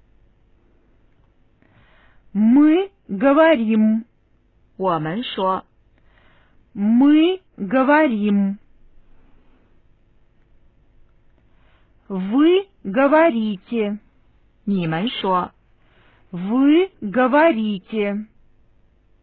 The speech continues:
Speaker 1: Они говорят.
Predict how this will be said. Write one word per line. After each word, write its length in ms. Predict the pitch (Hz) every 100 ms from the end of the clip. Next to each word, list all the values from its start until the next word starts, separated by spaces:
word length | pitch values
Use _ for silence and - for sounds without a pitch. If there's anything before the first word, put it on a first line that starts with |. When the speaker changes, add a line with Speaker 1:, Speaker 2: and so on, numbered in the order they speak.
| _ _ _ _ _ _ _ _ _ _ _ _ _ _ _ _ _ _ _ _ _ _
Speaker 1:
Они 800 | - 247 220 214 233 277 349 403 _ _
говорят. 800 | 185 240 262 302 302 208 190